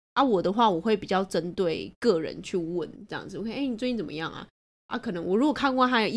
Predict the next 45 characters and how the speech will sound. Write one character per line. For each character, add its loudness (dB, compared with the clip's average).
一 -4
些 2
I 2
G， -2
我 0
说 -4
：“哎， -2
你 0
上 0
一 2
次 -4
去 -2
哪 -2
里 -2
露 -2
营？” -4
我 -2
觉 0
得 2
蛮， -2
蛮 -4
好， -2
看 -2
起 -2
来 2
还 -2
不 -12
错 0
欸。 -6
但 -2
是， 0
但 0
是 -2
你 -2
们 -4
是 -6
去 -6
哪 -4
边 -6
啊？ -6
啊， -6
会 -2
很 -8
贵 0
吗？ -8